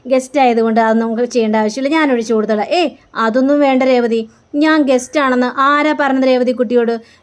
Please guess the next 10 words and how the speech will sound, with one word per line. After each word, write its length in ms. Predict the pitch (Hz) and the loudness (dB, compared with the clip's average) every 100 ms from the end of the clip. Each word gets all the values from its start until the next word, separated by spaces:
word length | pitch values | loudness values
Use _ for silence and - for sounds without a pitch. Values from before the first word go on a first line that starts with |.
| _ | _
ഞാൻ 340 | 277 294 330 359 | -2 0 0 0
ഗസ്റ്റ് 320 | 226 220 254 | -2 -2 -2
ഒന്നുമല്ല, 400 | 233 208 190 175 233 | 0 -2 -4 -8 -6
ഈ 220 | 220 247 | -2 -2
വീട്ടിലെ 340 | 269 240 254 | -2 -4 0
ഒരു 100 | 269 | -2
കുട്ടിയാണെന്ന് 600 | 269 233 - 262 254 247 | -2 -6 -4 -2 -2 -2
എല്ലാവരും 680 | 202 254 285 349 349 294 302 | -2 -4 -2 -2 0 0 0
പറഞ്ഞു 260 | 294 285 302 | -2 0 0
കഴിഞ്ഞില്ലേ, 480 | 294 302 294 254 | 2 2 2 0